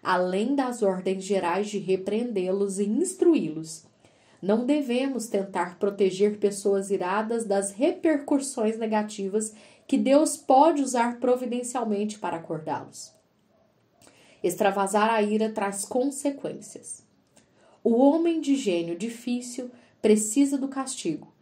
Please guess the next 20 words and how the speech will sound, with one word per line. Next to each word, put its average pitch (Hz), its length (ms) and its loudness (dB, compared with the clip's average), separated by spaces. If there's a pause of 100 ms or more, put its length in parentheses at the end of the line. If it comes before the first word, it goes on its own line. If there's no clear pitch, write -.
(160)
Se - 180 -6
você 185 280 -2
o 202 100 4
poupar, 220 640 0 (160)
terá 180 460 0
que 262 160 -12
poupá-lo 175 720 -2
de 190 180 -8
novo. 165 480 -8 (340)
Provérbios 170 560 -6
dezenove, 175 640 -8
dezenove. 170 540 -10 (760)
E 269 140 2
assim 277 260 0
nós 262 220 -4
concluímos 240 920 -4
mais 240 400 -2
esse 240 260 0
áudio. 180 420 0 (500)
E 208 880 2